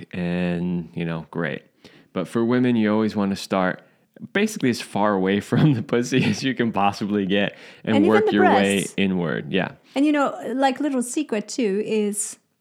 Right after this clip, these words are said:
Speaker 2: the way to her pussy is through her breasts. So make sure you give her breasts some loving attention.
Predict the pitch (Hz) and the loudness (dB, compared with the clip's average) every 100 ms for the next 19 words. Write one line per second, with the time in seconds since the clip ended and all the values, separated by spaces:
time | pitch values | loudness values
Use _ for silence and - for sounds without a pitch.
0 | _ _ _ _ _ - 240 214 226 233 | _ _ _ _ _ -4 -2 0 0 0
1 | 262 254 277 254 254 254 220 208 214 - | -2 -2 -2 -2 -4 -4 -4 -4 -4 -2
2 | 208 185 - - - - - - - _ | -2 -2 -4 -12 -14 -20 -20 -20 -20 _
3 | _ _ _ _ _ _ - 254 269 262 | _ _ _ _ _ _ -4 -2 0 0
4 | 285 233 208 233 247 214 208 190 - 180 | -2 -2 -2 -2 0 -2 -2 -6 -6 -6
5 | - - - - - 214 - 233 | -6 -8 -12 -12 -10 -10 -10 -14